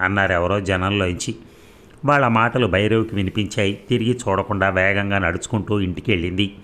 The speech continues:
సూర్యదేవమ్మ కూతుర్ని చూడగానే, "ఏమిటే అలా ఉన్నావు, ఏం జరిగింది?" అంటూ వెంటపడింది. ఆమెకు సమాధానం చెప్పలేదు భైరవి. "నీ కొడుకేడి, ఎక్కడున్నాడాడు? ఒరే విజయభాస్కర్, రారా బయటికి,"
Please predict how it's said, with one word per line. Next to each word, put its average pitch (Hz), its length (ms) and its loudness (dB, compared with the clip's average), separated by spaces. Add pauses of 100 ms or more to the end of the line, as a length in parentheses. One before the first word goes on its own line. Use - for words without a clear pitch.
(640)
సూర్యదేవమ్మ 139 720 4
కూతుర్ని 123 480 0
చూడగానే, 104 800 0
"ఏమిటే 95 380 0
అలా 110 220 2
ఉన్నావు, 120 480 0
ఏం 101 200 0
జరిగింది?" 123 560 0 (200)
అంటూ 104 260 0
వెంటపడింది. 92 760 0 (580)
ఆమెకు 117 300 2
సమాధానం 113 580 0
చెప్పలేదు 104 560 -2
భైరవి. 90 440 -2 (640)
"నీ 127 80 4
కొడుకేడి, 120 800 0 (200)
ఎక్కడున్నాడాడు? 117 880 2 (280)
ఒరే 104 200 2
విజయభాస్కర్, 104 720 0 (260)
రారా 87 380 2
బయటికి," 101 580 0